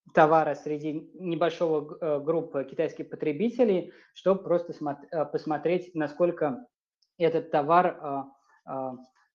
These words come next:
э, э, интересен, э, э, людям, э, потребителям, э, э, насколько им нравится, не нравится, что нравится, что не нравится. И уже на основе этих данных, э, э,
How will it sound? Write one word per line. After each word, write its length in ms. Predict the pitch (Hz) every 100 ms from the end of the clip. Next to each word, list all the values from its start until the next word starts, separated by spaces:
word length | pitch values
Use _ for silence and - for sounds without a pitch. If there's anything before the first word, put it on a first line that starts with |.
| _
э, 200 | 127 123 127 127 _ _ -
э, 480 | 147 135 135 135 135 - _ -
интересен, 680 | 190 156 160 196 233 202 175
э, 600 | 165 151 147 147 131 123 113 _ _ _ _ _ _ -
э, 540 | 165 147 147 139 135
людям, 600 | 147 160 147 151 143 143 - - _
э, 100 | 151
потребителям, 840 | 143 143 156 147 147 147 139 131 131 - - -
э, 40 | 123 123 123 - _ _ _ _ -
э, 100 | 156
насколько 400 | 151 160 165 160
им 140 | 147 147
нравится, 480 | 175 214 202 -
не 100 | 147
нравится, 420 | 139 165 196 190 135
что 280 | - 175 202
нравится, 460 | 185 170 160 143
что 180 | - 170
не 100 | 180
нравится. 380 | 165 151 131 -
И 120 | -
уже 160 | 151 160
на 140 | 156
основе 340 | 151 180 160 165
этих 380 | 175 170 160 143
данных, 540 | 202 226 208 - - 143
э, 140 | 135 127 _ _ _ _ _ _ _ _ 160
э, 300 | 139 143